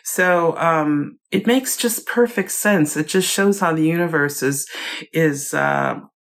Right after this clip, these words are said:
uh, you know, balanced in every way and harmonious that way. Uh, and so, so, you know, I think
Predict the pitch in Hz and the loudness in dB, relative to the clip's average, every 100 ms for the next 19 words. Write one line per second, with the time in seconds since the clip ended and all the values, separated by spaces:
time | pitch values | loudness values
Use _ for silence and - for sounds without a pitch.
0 | _ - 120 120 113 - - _ _ _ | _ -10 -8 -6 -8 -10 -16 _ _ _
1 | _ _ _ _ _ _ _ 165 160 139 | _ _ _ _ _ _ _ 0 2 0
2 | 147 160 175 185 151 147 - 151 156 165 | 0 2 2 0 -2 -4 -2 -2 0 -2
3 | 165 151 147 160 151 135 127 147 151 151 | 0 0 2 2 2 0 -2 -2 0 0
4 | 147 151 165 170 156 143 - 139 143 - | 0 -2 -2 0 0 -2 -2 -2 -2 -2
5 | 139 131 135 - - - - - 156 151 | -2 0 -2 -6 -12 -12 -12 -6 -2 -2
6 | 147 143 143 - - 170 165 156 156 151 | 0 -2 -4 -8 -4 0 0 0 0 2
7 | 143 139 139 - - - - 180 185 208 | 0 -2 -8 -18 -20 -10 0 2 2 2
8 | 240 180 175 190 - 214 | 2 2 2 0 0 -4